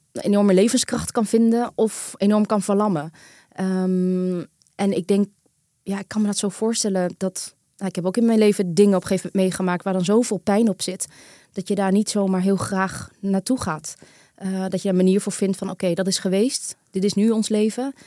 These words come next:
en laten we vanaf hier verder kijken in plaats van, wat heb je eraan om altijd terug te kijken?"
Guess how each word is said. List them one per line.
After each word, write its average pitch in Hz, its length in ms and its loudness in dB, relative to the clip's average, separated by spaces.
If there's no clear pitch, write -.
en 190 120 -4
laten 190 160 -2
we 185 100 -8
vanaf 196 140 -4
hier 214 260 2
verder 220 280 0
kijken 175 320 -8
in 185 60 -12
plaats 175 260 -6
van, 170 240 -4
wat 185 100 -4
heb 208 180 0
je 226 80 0
eraan 190 280 0
om 185 180 -4
altijd 185 260 -4
terug - 200 -8
te 180 100 -10
kijken?" - 380 -14